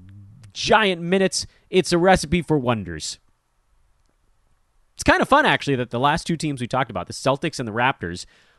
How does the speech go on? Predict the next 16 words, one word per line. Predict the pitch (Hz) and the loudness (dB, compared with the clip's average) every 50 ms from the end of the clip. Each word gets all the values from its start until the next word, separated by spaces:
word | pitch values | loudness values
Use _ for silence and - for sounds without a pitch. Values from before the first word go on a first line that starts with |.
| _ - - | _ -2 -2
are | 151 143 | -2 0
two | - - 202 220 | 0 0 2 2
of | 190 | 2
my | 175 156 143 | 2 0 -2
favorite | - - 196 190 190 165 165 143 - | 0 2 2 2 2 0 -2 -4 -4
teams | - 175 160 139 127 120 117 - - _ _ _ _ _ _ _ _ _ _ _ _ | -4 -2 -2 -2 -2 -4 -6 -10 -12 _ _ _ _ _ _ _ _ _ _ _ _
for | - - 151 143 | -2 0 0 0
targeting | - - - - 170 185 208 190 170 175 170 156 143 | 2 -2 -4 0 2 2 2 2 2 0 0 0 -2
specific | - - 143 135 - 156 139 143 113 - | -2 -2 -2 -2 -2 -4 -4 -6 -4 -2
types | 139 123 120 - - | -2 -2 -2 -4 -8
of | 104 - | -8 -4
players. | 123 127 104 76 80 - - _ _ _ _ _ - | -2 -2 -2 -2 -6 -12 -18 _ _ _ _ _ -2
Let's | 147 220 240 - | 0 0 0 0
quickly | - - - 269 320 330 - 285 254 220 | -4 -2 0 2 2 2 2 -2 -2 -2
here | 170 196 202 185 180 180 160 - _ _ _ _ _ _ _ _ - | -2 -2 0 0 0 0 -2 -4 _ _ _ _ _ _ _ _ -14
make | 123 147 175 196 - - - | -6 0 0 0 0 -2 -10